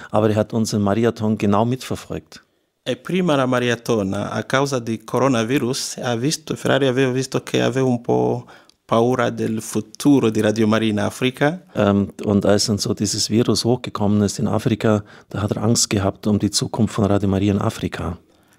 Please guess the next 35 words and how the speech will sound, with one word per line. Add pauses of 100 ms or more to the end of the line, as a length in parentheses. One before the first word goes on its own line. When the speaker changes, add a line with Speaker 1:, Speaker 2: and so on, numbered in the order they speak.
(140)
Speaker 2:
Ma
Ferrario
mi
aveva
detto:
"Jean
Paul, (400)
non
de-,
non
devi
avere
paura,
perché (400)
la
Madonna
ha
già (220)
un
piano." (360)
Speaker 1:
Äh, (100)
äh,
ähm, (200)
bleib
ganz
ruhig,
Jean
Paul. (160)
Die
Mutter
Gottes
hat
schon
einen
Plan.